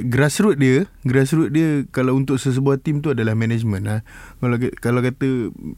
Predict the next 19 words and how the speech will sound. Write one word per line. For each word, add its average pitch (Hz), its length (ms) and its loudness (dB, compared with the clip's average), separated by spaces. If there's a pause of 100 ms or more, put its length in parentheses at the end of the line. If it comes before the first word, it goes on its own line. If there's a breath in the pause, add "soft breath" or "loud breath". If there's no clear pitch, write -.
(180)
daripada 127 360 -2
bawah 127 400 0
management 127 640 0
pun 127 300 -2
hauk, 123 400 -2
sampai 123 320 -2
ke 120 100 0
atas 120 240 -4
memang 110 220 -2
akan 107 160 -6
hauk 107 220 -4
lah. 113 120 -6 (380 loud breath)
Bila 120 220 0
dah 117 140 0
atas 120 200 -4
padang 156 420 -2
memang 110 460 -2 (680 loud breath)
pengadil. 110 520 -2
So, 127 400 -2